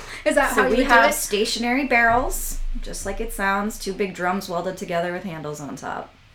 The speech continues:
Speaker 1: Mm-hmm.
Speaker 2: And then there is a really cool invention that's been about for the past few years called a movie barrel.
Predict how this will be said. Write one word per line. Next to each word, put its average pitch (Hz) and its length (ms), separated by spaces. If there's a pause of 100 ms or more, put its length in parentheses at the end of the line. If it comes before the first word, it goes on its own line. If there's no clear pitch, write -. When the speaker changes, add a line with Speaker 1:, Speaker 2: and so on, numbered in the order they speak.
Speaker 1:
Mm-hmm. 277 240 (400)
Speaker 2:
And 165 200
then 170 460 (120)
there 170 440
is 170 180
a 170 120
really 247 340
cool 247 400
invention 185 520
that's 160 160
been 170 120
about 151 300
for 160 100
the 143 100
past - 380
few - 100
years 151 200
called - 220
a 120 40
movie 202 480
barrel. 240 480